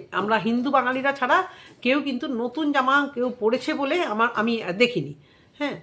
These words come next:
তো ওদের যেরকম অনুষ্ঠান সেখানে পড়বে। সেখানে এর আগের বারও আমি দেখেছি, তার আগের বারও মন্দিরে যখন গেছিলো, নিয়ে তো গেছিলো ইউজ করার জন্য,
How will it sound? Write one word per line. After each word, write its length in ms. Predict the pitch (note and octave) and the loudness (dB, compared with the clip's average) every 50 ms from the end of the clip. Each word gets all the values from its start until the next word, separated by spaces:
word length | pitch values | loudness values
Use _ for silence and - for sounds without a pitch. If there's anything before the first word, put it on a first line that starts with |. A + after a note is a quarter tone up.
| _ _ _ _ _ _ _ | _ _ _ _ _ _ _
তো 80 | - B3 | -4 -4
ওদের 260 | C#4 D4 C4 F4 - | 0 2 2 2 2
যেরকম 260 | E4+ E4 E4 E4 E4 D#4 | 2 0 0 0 -2 0
অনুষ্ঠান 300 | D4+ D4+ D4 - - F#4+ | 0 0 0 0 0 0
সেখানে 320 | F4+ - C4 - G#3 G3 F3 D#3+ | 0 0 0 0 0 0 0 -2
পড়বে। 160 | D#3 C#3+ D#3+ | -4 -6 -4
সেখানে 360 | - A#3+ B3+ - F4 D#4+ C#4 | -4 -2 0 2 2 2 0
এর 240 | A3+ G3 A#3+ C4 C#4 | -2 -2 0 0 0
আগের 280 | B3 - A3+ A3 C4 C#4 | -2 -2 -2 -2 -2 0
বারও 200 | B3 C#4+ D4+ E4+ | 2 2 4 4
আমি 140 | D#4+ D4 B3 | 4 4 2
দেখেছি, 440 | A3 - - G3 - - C4 C4 | -2 -2 -4 -4 -4 -4 -6 -4
তার 160 | A3+ A#3+ G#3+ A#3+ | 0 0 0 0
আগের 220 | B3 A#3+ C4 C4 | 0 -2 -2 -2
বারও 180 | B3 C4+ C4+ B3+ | 0 0 0 0
মন্দিরে 440 | A#3 A3+ A3 G#3+ G#3+ A3+ A#3+ A#3+ | -2 -4 -6 -4 -4 -2 0 0
যখন 180 | A#3 A3 A#3 A#3+ | 0 0 0 -2
গেছিলো, 380 | A3 G#3 - - G#3+ A3 A3+ A#3 | -2 -2 -2 -2 -2 -2 -2 -2
নিয়ে 200 | G#3+ A3 G#3+ G#3+ | 0 0 0 0
তো 120 | G#3+ A3+ | 0 -2
গেছিলো 260 | A3 A3+ - B3+ B3+ | -4 -4 -4 -2 -2
ইউজ 220 | A#3+ G#3+ A3+ A3 - | -2 -2 -2 -6 -6
করার 220 | - B3+ B3 C4 | -4 -2 -2 -2
জন্য, 220 | D4 D#4 C4 E3+ | -2 -4 -6 -8